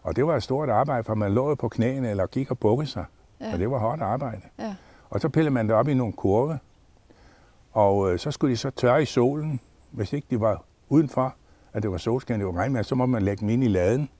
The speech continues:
Speaker 1: så de kunne tørre. De skulle være helt tørre, inden de blev kuglet ned i en jordkugle eller i en jordkælder med tør halm på.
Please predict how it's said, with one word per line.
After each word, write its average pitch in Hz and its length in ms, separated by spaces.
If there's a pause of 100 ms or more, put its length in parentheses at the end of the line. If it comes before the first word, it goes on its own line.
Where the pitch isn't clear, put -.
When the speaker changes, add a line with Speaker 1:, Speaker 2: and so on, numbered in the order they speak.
(380)
Speaker 1:
så 117 120
de 107 60
kunne 98 160
tørre. 113 300
De 123 100
skulle 107 180
være 101 100
helt 143 180
tørre, 131 320
inden 123 80
de 139 80
blev 123 140
kuglet 98 360
ned 110 220 (240)
i - 40
en 107 100
jordkugle 104 580 (640)
eller 104 180
i 98 80
en 101 100
jordkælder 95 500 (600)
med 92 140
tør 131 220
halm 104 240
på. - 260